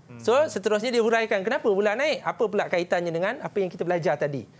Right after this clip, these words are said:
Speaker 1: Hmm.
Speaker 2: Ha, dia dah letak cita rasa masyarakat yang cenderung untuk menggunakan peranti elektronik. Makin ramailah. Ha, okey, ke sekarang pun dengan kamera empat puluh lapan megapiksel kita boleh dapat dengan harga tujuh ratus ringgit, lapan ratus ringgit.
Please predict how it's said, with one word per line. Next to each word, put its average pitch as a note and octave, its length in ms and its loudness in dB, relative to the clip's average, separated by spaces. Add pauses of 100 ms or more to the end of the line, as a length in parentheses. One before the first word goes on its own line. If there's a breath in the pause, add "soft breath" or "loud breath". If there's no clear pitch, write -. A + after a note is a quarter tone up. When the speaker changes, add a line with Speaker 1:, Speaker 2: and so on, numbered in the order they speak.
(140 loud breath)
Speaker 1:
Hmm. A#2+ 160 -16
Speaker 2:
Ha, B2+ 160 -4
dia D#3 80 -2
dah E3 160 -2
letak D#3+ 320 -4
cita C3+ 320 -4
rasa F3 160 -4
masyarakat E3 480 -4
yang D#3 80 -6
cenderung E3+ 400 -2
untuk F3+ 160 -4
menggunakan D3+ 400 -2 (320 loud breath)
peranti D#3 400 -6
elektronik. D3 560 -6
Makin G3 240 -6
ramailah. A#3 480 -4 (640)
Ha, B2+ 320 -6
okey, C#4 240 -6
ke - 80 -6
sekarang A3 400 0
pun A#3+ 160 -2
dengan G#3+ 240 -2
kamera G#3 320 -2
empat G#3 160 0
puluh G3 160 -2
lapan G#3 240 -2
megapiksel G#3 400 -4
kita F#3+ 160 -8
boleh G3 240 -4
dapat F#3 320 -4
dengan F#3+ 160 -4
harga F#3 240 -2 (360 loud breath)
tujuh G#3+ 160 -6
ratus A3+ 240 0
ringgit, A#3 400 -6 (240)
lapan G#3+ 240 -2
ratus A3 120 -4
ringgit. G#3+ 300 -6